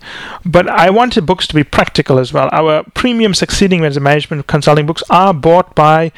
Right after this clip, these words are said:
partners from these elite firms who use them to supplement their thinking, to, you know, t-, to see the way we've done the analysis, and to, you know, benchmark and so on.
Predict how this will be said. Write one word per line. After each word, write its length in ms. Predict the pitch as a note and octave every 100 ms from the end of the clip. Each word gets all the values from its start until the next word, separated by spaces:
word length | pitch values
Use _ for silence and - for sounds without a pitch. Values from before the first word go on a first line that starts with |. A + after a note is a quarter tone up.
| - - - _ _ _
partners 560 | - F3+ - F#3+ F#3 -
from 220 | F3 E3+
these 160 | E3
elite 300 | D#3+ E3 E3+
firms 360 | - G#3 G3 C#3+
who 60 | D3+
use 280 | D3+ E3+
them 140 | - D3+
to 100 | D#3
supplement 500 | - D#3 E3 D3+ C#3
their 160 | D3+ C#3
thinking, 420 | G3 F3+ F#3+ E3+
to, 280 | - C#3+ D#3
you 60 | D#3
know, 120 | C3+
t-, 260 | - - -
to 140 | D3+
see 240 | - F3+
the 100 | E3
way 160 | C#3+ D3
we've 160 | C#3+ C3
done 200 | C#3+ C#3
the 100 | C3+
analysis, 760 | C3+ D3 E3+ - F3+ E3 - - - - - - _
and 220 | - D#3+ -
to, 140 | E3
you 60 | E3
know, 100 | C3+
benchmark 640 | B2+ D#3+ - F3+ E3 -
and 100 | D#3+
so 180 | - E3
on. 320 | D#3+ D#3+ D#3+